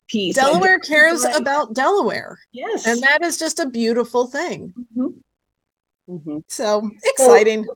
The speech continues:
Speaker 2: <laughs>
Speaker 3: today, today we are at the Willis Education Center. Again, we're talking with Kelsey and Brandy of the United Way of Delaware County about their amazing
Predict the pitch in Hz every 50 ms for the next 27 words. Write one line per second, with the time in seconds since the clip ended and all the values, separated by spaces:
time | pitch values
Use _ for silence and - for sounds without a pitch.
0 | - _ - 440 - - - - _ _ _ _ _ 285 285 269 285 269 269 277
1 | 294 294 - - - - 233 190 - 226 214 220 254 277 277 285 277 262 254 -
2 | 214 196 190 190 185 - 170 185 170 170 165 175 175 180 180 196 226 - - 254
3 | 240 262 262 - 214 185 180 - - 170 185 - _ 190 170 170 170 170 165 -
4 | - 175 - 156 156 165 165 170 - - 180 - - 180 175 160 156 151 _ _
5 | 202 202 - - 247 226 220 220 208 190 180 180 170 165 165 170 175 175 165 165
6 | 160 165 - _ _ _ _ _ - 180 175 170 165 160 165 - 170 175 170 165
7 | 165 165 196 220 214 196 196 190 185 180 - 170 165 170 165 170 - _ 165 156
8 | 160 156 - - 160 156 156 - 160 160 160 165 170 180 190 214 233 240 226 233
9 | 226 214